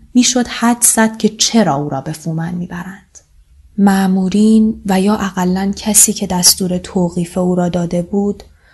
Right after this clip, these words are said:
می‌دانستند که او داماد آگل بوده و هنوز هم ما بین آنها رابطه‌ای هست.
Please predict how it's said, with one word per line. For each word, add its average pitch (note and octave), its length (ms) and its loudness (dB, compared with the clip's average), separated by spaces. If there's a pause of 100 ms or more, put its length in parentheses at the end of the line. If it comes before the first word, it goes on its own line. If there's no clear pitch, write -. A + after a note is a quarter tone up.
(320)
می‌دانستند F3 840 0
که F3+ 120 -8
او F3 120 -4
داماد E3+ 460 -2
آگل F#3+ 640 0
بوده G3 360 -2
و F3+ 240 -4
هنوز F#3 640 -2
هم F3 200 -6
ما E3 200 -4
بین D#3+ 260 -8
آنها D#3+ 520 -10
رابطه‌ای - 720 -10
هست. - 520 -4